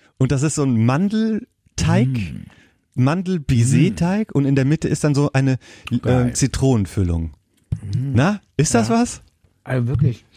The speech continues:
Speaker 2: muss schon sagen, also so Backen kann ich ja überhaupt nicht, ne?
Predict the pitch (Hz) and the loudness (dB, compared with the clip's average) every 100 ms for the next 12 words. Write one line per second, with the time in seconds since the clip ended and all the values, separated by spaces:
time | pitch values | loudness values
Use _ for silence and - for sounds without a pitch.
0 | - - - - _ 120 170 175 165 156 | -20 -20 -18 -18 _ -4 0 0 0 0
1 | 104 107 - _ _ _ - - 139 139 | -2 -4 -10 _ _ _ -12 -2 2 2
2 | 123 - - 233 196 - - - 165 160 | 2 -2 -2 -2 -4 -6 -18 -6 -2 2
3 | 151 131 - 190 - 92 85 - 120 | 2 0 0 -2 0 -4 -2 0 0